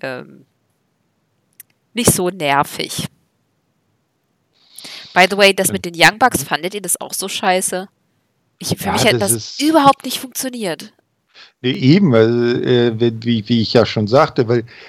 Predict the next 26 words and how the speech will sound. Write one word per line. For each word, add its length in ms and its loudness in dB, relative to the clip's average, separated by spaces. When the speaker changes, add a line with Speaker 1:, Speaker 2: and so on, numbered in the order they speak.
Speaker 2:
der 180 2
Typ, 260 -8
der 140 6
steht 400 -2
gefühlt 460 -2
da 100 6
fünf 380 0
Zentimeter 720 0
neben 420 2
den 240 4
beiden 640 2
und 200 -2
dann 380 2
wollen 200 4
die 120 -4
glaubhaft 540 2
verkaufen, 500 -2
dass 160 -2
sie 80 -10
nicht 300 -6
bemerkt 480 2
haben, 180 0
dass 140 -2
sie 100 -2
gefilmt 640 -2
werden? 260 -2